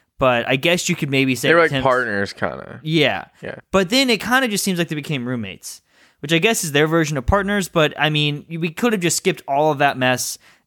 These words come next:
Speaker 1: and then maybe done something a little more clever. Maybe done something like, f-, uh, uh, Berber finds Max and Fred's journal laying out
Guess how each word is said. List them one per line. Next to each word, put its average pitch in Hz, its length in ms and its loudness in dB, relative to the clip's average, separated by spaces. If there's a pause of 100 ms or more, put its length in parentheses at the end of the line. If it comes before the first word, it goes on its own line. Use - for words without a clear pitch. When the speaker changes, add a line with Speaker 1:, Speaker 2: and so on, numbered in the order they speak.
Speaker 1:
and 135 200 0
then 139 340 -2 (360)
maybe 160 240 2
done 180 140 2
something 175 220 -2
a 170 40 0
little 170 140 0
more 156 80 0
clever. 98 580 -4
Maybe 143 240 2
done 156 180 2
something 147 360 -2
like, 127 340 0 (840)
f-, - 240 -12
uh, 147 40 2
uh, 127 680 2 (200)
Berber 202 480 4
finds 170 640 2
Max 139 520 0
and 135 160 -6
Fred's 127 360 0
journal 143 440 2
laying 127 300 2
out 113 340 0